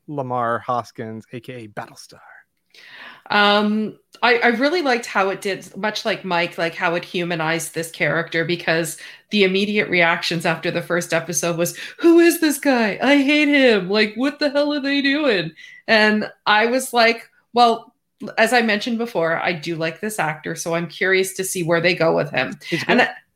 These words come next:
Speaker 2: and I did like his hum-, like, kind of the humble, the humble beginnings.
Speaker 3: Mm-hmm.
Speaker 2: So even in the, th-, those couple of minutes, like, they kind of established that he is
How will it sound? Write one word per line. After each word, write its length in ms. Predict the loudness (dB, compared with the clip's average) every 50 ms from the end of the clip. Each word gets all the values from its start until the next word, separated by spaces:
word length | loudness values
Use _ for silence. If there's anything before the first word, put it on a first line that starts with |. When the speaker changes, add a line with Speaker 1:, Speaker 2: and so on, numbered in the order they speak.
| _ _ -2
Speaker 2:
and 120 | 2 4 4
I 80 | 4 4
did 220 | 2 2 2 4
like 220 | 4 4 4 2
his 200 | 0 -2 -4 -2
hum-, 260 | -2 -2 -2 -2 -2 0
like, 260 | 0 0 0 -2 -6 -10
kind 220 | -4 -2 -2 -2
of 80 | -2 0
the 120 | 0 -2 -2
humble, 800 | -2 -4 -6 -4 -2 -2 0 0 0 0 -2 -2 -4 -8 -10 -14 _ _ _ -2
the 80 | -2
humble 320 | -2 0 -2 -4 -4 -4 -6
beginnings. 760 | -6 -8 -4 -2 -2 -2 -2 -4 -6 -8 -10 -12 -12 -12 -12 -14
Speaker 3:
Mm-hmm. 160 | -16 -16 -16 -16 -14
Speaker 2:
So 520 | -6 0 2 4 6 6 6 4 4 0 -2
even 500 | -2 0 0 0 0 0 0 -2 -2 -4 -4
in 220 | -2 0 0 0 0
the, 100 | -2 -2
th-, 220 | -2 -4 -2 0
those 420 | 0 0 0 0 -4 -8 -10 -14 _ _
couple 340 | -6 -2 -2 -2 -2 0 -2
of 140 | -2 -2 -2
minutes, 640 | -2 -2 -2 0 0 0 -2 -2 -4 -8 -8 -6 -6
like, 200 | -6 -6 -4 -4
they 120 | -4 -4
kind 300 | -4 -2 -2 -2 0 -2
of 100 | -2 -4
established 720 | -4 -6 -4 -2 0 2 2 2 0 -2 -4 -4 -4 -2
that 160 | -4 -4 -4
he 340 | -6 -8 -6 -6 -6 -6 -6
is 540 | -4 -2 0 0 0 0 -2 -2 -6 -8 -10